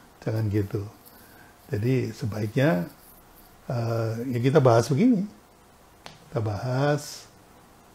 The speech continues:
saya ada beberapa channel di sosial media. Yang paling sering saya pakai I G. Dulu di Twitter saya, di Twitter itu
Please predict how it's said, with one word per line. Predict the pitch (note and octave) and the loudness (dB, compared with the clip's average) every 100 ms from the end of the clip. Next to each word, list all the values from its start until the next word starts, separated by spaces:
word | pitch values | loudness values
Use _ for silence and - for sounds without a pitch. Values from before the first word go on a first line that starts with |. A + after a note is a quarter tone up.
| - - - - - - - - - - - - - - - - | -20 -20 -20 -20 -20 -20 -20 -20 -20 -20 -20 -20 -20 -20 -20 -4
saya | - C3+ D#3+ G3 G3 | 2 6 8 6 4
ada | D3+ C3 | 2 2
beberapa | B2 A#2 B2+ A2+ | 2 2 2 0
channel | A#2 B2 A2 B2 F3+ - - - - - - | -2 -2 -2 -2 -4 -8 -20 -20 -20 -20 -6
di | A#2 A2+ A2+ A2+ A2 C3+ - - - - | -2 0 0 -2 -4 -10 -18 -20 -20 -6
sosial | - - C3 | -4 -2 -2
media. | A2+ G#2 A2 F#3 - - - - - - - - - - - - - - - | -2 0 0 -2 -10 -20 -20 -20 -20 -20 -20 -20 -20 -20 -20 -20 -20 -18 -4
Yang | C3+ A#2+ A#2 A2 | -2 0 -2 0
paling | C#3 C#3 F3 | 2 4 4
sering | - F3 D3 | 4 2 4
saya | D3+ | 2
pakai | C#3+ - F3+ | 2 -2 -2
I | |
G. | G#2+ A#2+ G2+ G2+ - - - - - - - - - - - - - _ - _ - - - - | 0 -2 -2 -8 -18 -20 -20 -20 -20 -20 -20 -20 -20 -20 -20 -20 -20 _ -20 _ -20 -20 -20 -6
Dulu | - B2+ | 4 4
di | E3+ C3 | 6 4
Twitter | A2 B2 A2+ C#3 | 2 0 2 2
saya, | A#2 A2 G2+ | 2 -2 -6
di | G2+ A#2 | -8 -6
Twitter | A2+ A2+ A#2+ | -2 0 0
itu | A#2 - D3+ C#3 | 2 2 2 0